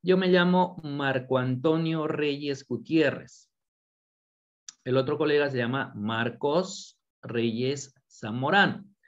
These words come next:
¿no? Él es penalista y yo soy civilista. Para colmo de colmos, eh, tiene la oficina donde yo también la tengo, en el edificio Oficendo. <laughs> Así que es una confusión permanente.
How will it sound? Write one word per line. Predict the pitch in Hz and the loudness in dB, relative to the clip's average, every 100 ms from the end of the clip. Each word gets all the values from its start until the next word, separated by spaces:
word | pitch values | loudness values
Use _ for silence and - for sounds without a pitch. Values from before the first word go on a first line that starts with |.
| _ _ _ _ | _ _ _ _
¿no? | - 113 127 127 | -10 -6 -6 -4
Él | 127 | -4
es | 123 | -2
penalista | 139 151 165 185 - 190 180 | -2 0 0 -2 2 0 0
y | - | -4
yo | 120 | -6
soy | - 95 | -6 -12
civilista. | - 113 107 - - _ _ _ _ _ _ | -8 -4 -4 -6 -16 _ _ _ _ _ _
Para | - 113 117 | -6 -4 0
colmo | 165 165 160 | 0 2 2
de | 147 | 2
colmos, | 190 190 190 190 190 185 180 | 4 4 4 0 0 -2 -2
eh, | 156 151 139 139 127 | -2 0 -2 -2 -4
tiene | 131 156 | -4 -4
la | 143 | -2
oficina | 127 131 135 160 | -2 -4 -4 0
donde | 156 131 117 | 0 2 0
yo | 117 | 0
también | 110 110 | -2 -2
la | 117 | -2
tengo, | 165 131 | -2 -2
en | 107 | -2
el | 107 | -2
edificio | 104 107 127 127 113 | -2 -2 -6 -6 -6
Oficendo. | 113 107 170 113 - - | -6 -4 -4 -4 -10 -16
<laughs> | - 127 - | -16 -14 -14
Así | 127 - 147 | -14 -12 -12
que | - | -10
es | - | -8
una | 151 131 123 | -4 -4 -4
confusión | 113 113 120 135 131 | -4 -6 -2 -2 -2
permanente. | 107 110 120 151 123 - - | -4 -4 -4 -2 -6 -8 -16